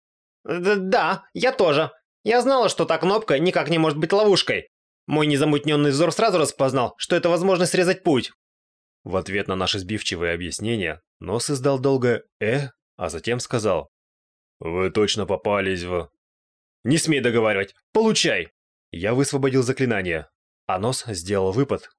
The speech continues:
целя мне точно в живот. Твою ж налево!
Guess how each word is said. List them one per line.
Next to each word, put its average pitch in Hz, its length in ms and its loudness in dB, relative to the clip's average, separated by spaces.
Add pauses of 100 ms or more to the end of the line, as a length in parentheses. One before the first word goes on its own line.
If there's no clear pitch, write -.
(280)
целя 95 300 -4
мне 113 380 -4
точно 131 280 -2
в 117 60 -6
живот. 110 440 -2 (720)
Твою 135 340 2
ж 104 60 0
налево! 95 480 -2